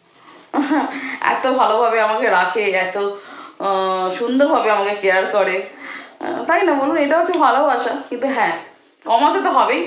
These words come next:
আমি নিশ্চয়ই একটু কমাবো, কমাবো নিশ্চয়ই।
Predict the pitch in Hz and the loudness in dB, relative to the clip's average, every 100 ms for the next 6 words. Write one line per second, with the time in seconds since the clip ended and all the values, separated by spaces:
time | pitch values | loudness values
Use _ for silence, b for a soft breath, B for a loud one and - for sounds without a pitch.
0 | - 202 208 190 - 311 403 311 202 170 | -6 -6 -6 -6 -6 -2 -2 -2 -2 0
1 | 165 - - 196 190 175 170 175 - 196 | -2 -4 -2 0 0 -2 -4 -6 -6 -6
2 | - | -8